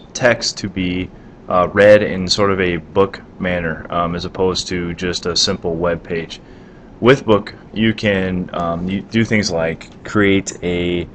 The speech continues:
uh, unit guide. Um, you can actually ideally house your entire textbook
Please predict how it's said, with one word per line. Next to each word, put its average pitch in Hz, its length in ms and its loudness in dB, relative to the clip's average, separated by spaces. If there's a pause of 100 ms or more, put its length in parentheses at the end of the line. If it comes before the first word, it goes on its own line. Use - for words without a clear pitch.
(400)
uh, 87 140 4 (100)
unit 113 320 4
guide. 131 420 0 (220)
Um, 90 380 4
you 95 140 0
can 95 160 -2
actually 92 600 0 (240)
ideally 104 500 4
house 101 420 4
your 98 140 0
entire 92 400 0
textbook 92 540 0